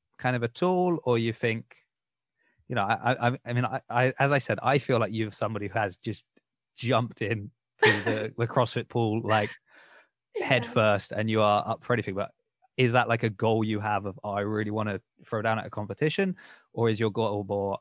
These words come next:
Speaker 1: "I'd quite like to watch other people <laughs> throw down at a competition"?
Speaker 2: <laughs> Yeah, again, like, watching videos, I think just the atmosphere is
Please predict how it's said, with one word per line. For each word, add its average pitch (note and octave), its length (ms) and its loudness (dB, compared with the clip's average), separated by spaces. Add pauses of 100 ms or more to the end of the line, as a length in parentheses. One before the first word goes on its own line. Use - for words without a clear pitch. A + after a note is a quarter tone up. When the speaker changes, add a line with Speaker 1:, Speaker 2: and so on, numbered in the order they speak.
Speaker 1:
"I'd A#3 220 -2
quite D3 200 4
like C3 180 2
to C3 140 2
watch A2+ 400 -2
other A2+ 240 2
people G#2+ 360 -4
<laughs> - 60 -20
throw A#2 200 2
down A2 340 -2
at B2 80 -4
a A2+ 120 0
competition"? E3+ 720 0
Speaker 2:
<laughs> - 40 -20 (100)
Yeah, C4+ 320 4
again, A3+ 200 4
like, B3 160 4
watching A#3+ 280 0
videos, F3+ 420 0
I G3+ 60 -8
think G3 260 -10
just G#3 160 -4
the - 160 -2
atmosphere F#3 580 -2
is F3+ 400 -4